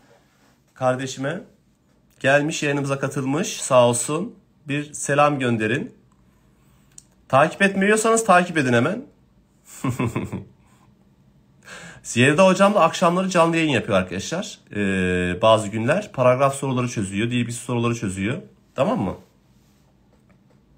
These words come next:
Bak biri arkadaşımız demiş ki "So-, sabah videoları izleyip akşam bu canlı yayından sonra soru çözmeye başlasak nasıl olur sizce?"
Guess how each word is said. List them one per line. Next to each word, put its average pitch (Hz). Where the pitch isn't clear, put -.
Bak 151
biri 190
arkadaşımız 185
demiş 220
ki 90
"So-, 180
sabah 190
videoları 180
izleyip 175
akşam 185
bu 170
canlı 180
yayından 175
sonra 165
soru 175
çözmeye 160
başlasak 175
nasıl 170
olur 117
sizce?" 127